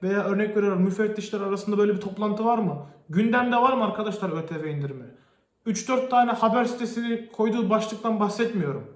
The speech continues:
Onlar clickbait için Ö T V indirimi kapıda yazıyor. Kapıda, hangi kapıda? Ne zaman geliyor bu kapı? Biz bir senedir bekliyoruz Ö T V indirimini. Ben bundan bahsediyorum.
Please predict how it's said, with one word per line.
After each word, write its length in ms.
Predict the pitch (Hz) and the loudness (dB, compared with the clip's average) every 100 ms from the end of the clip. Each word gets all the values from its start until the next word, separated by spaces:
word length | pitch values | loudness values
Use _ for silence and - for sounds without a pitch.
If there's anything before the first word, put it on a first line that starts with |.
| _ _ _ _ _ _ _ | _ _ _ _ _ _ _
Onlar 460 | - 220 220 220 220 | -2 0 2 2 0
clickbait 460 | 240 247 202 185 180 | -2 0 0 0 -2
için 240 | - 233 | -6 -2
Ö 200 | 226 226 | 4 6
T 160 | 226 226 | 6 4
V 180 | 220 | 4
indirimi 300 | 180 190 233 | 4 2 0
kapıda 320 | 226 226 226 226 | 0 2 4 4
yazıyor. 460 | 185 143 139 139 | 4 2 -4 -4
Kapıda, 440 | - 180 240 240 190 | -4 0 2 4 4
hangi 220 | 247 233 | 0 0
kapıda? 480 | 185 156 143 131 - - - | -2 -2 -6 -8 -12 -20 -4
Ne 80 | 208 | 2
zaman 300 | 247 262 233 | 4 4 4
geliyor 280 | 185 175 147 | 4 2 0
bu 80 | 139 | -2
kapı? 320 | 143 135 123 - - _ _ _ _ _ _ _ - | -6 -8 -12 -14 -20 _ _ _ _ _ _ _ -2
Biz 260 | 202 180 185 180 185 | 0 2 -2 -4 -2
bir 60 | |
senedir 420 | 262 247 226 196 180 | 0 2 4 4 2
bekliyoruz 340 | 180 180 160 | 0 -2 -6
Ö 100 | 151 | -6
T 160 | 156 147 | -6 -4
V 80 | |
indirimini. 380 | 143 139 123 123 - - _ _ _ _ - | -4 -6 -10 -14 -18 -20 _ _ _ _ -4
Ben 200 | 214 233 | -2 0
bundan 340 | 233 240 247 | 2 2 4
bahsediyorum. 560 | 220 180 - 147 139 139 | 4 2 0 -2 -2 -4